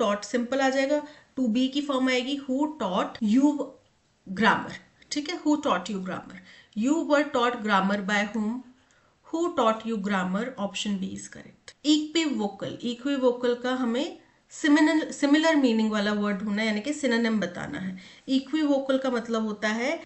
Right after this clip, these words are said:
जिससे एक से ज्यादा मीनिंग निकलते हों, जो uncertain हो, unclear हो, Right? First है ambiguous, Ambiguous का मतलब होता है अनक्लियर, अस्पष्ट। balanced,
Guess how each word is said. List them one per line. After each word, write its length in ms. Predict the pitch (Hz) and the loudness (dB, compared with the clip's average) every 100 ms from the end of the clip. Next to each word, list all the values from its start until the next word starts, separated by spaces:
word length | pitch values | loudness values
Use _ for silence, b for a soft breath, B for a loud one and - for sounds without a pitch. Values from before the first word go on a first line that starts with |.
| - | -6
जिससे 340 | 214 - 330 | -6 -4 -2
एक 360 | 339 269 262 269 | 0 0 0 0
से 120 | 294 | 0
ज्यादा 260 | 254 226 254 214 | 2 4 2 2
मीनिंग 520 | 226 214 220 220 220 | 2 4 6 6 4
निकलते 420 | 220 214 202 220 | 2 0 -2 -2
हों, 300 | 208 226 262 | -2 0 2
जो 140 | 254 254 | 2 2
uncertain 760 | 254 220 220 233 214 220 214 | 2 0 0 -2 -2 -2 -2
हो, 120 | 226 | 0
unclear 640 | 240 214 214 - 202 175 180 | 0 0 0 -2 -2 -2 -4
हो, 120 | - B B B B 254 | -12 B B B B -2
Right? 280 | 330 330 B B B - | -2 -2 B B B 4
First 460 | 262 277 - - | 4 4 0 -6
है 240 | 277 269 269 | -2 -2 -2
ambiguous, 640 | 233 233 240 196 180 180 214 | 0 2 2 0 -4 -6 -2
Ambiguous 460 | 220 214 240 240 | 0 2 2 0
का 100 | 247 | 0
मतलब 200 | 254 254 | -2 2
होता 200 | 247 254 | 2 2
है 60 | 262 | 0
अनक्लियर, 520 | 247 254 254 262 262 - B B B | 0 -2 0 0 0 -6 B B B
अस्पष्ट। 680 | 214 254 269 - 262 - - - b b - | 0 2 2 2 2 2 -4 -16 b b -6
balanced, 580 | 196 226 208 185 196 | 4 4 4 0 -6